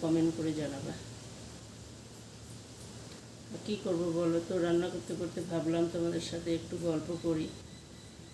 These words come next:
আর আমার রান্নাঘরটাও দেখা হয়ে যাবে তোমাদের।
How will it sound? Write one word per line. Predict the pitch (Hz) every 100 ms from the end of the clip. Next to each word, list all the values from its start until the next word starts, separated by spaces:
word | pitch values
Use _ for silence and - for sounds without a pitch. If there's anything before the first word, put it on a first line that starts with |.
| -
আর | 165 160
আমার | 156 156 156
রান্নাঘরটাও | 165 165 165 160 - 160
দেখা | 156 156 147 170
হয়ে | 165 165
যাবে | 151 165 165
তোমাদের। | 170 160 156 170